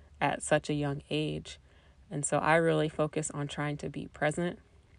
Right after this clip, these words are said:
which is not always easy, but, you know, just being present when I'm with them and being vulnerable.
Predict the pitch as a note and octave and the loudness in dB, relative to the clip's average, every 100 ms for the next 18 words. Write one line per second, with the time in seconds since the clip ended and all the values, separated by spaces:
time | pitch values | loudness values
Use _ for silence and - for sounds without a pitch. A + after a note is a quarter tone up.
0 | - - D#3+ D#3+ D3 D#3 - G3 G#3+ A3+ | -14 -8 -2 -2 -2 -4 -2 0 0 -2
1 | - F3 F3+ F#3 - - - - - - | -4 -4 -4 -6 -8 -18 -20 -20 -20 -20
2 | - - D3 - - D#3+ D3 D#3 D#3+ D#3 | -4 2 2 2 -8 -6 -4 -4 -2 -2
3 | D3 - D#3+ E3+ G3 A3 E3+ D3+ D3 D#3 | -2 0 0 2 2 0 -2 -2 -2 -2
4 | E3 - F3 F3 F3+ - - _ - - | -4 -6 -6 -6 -6 -10 -20 _ -20 -20
5 | - - D#3 D3 D3 C#3+ C#3+ C#3+ F3 - | -20 -12 -4 -4 -2 -2 -2 -4 -8 -14
6 | - - - - - - - - - - | -20 -20 -20 -20 -20 -20 -20 -20 -20 -10
7 | - F#3 D#3 D3+ D3+ D3+ D#3 E3+ F3 F3 | -2 2 4 2 0 0 2 2 2 6
8 | F#3 F#3+ | 8 8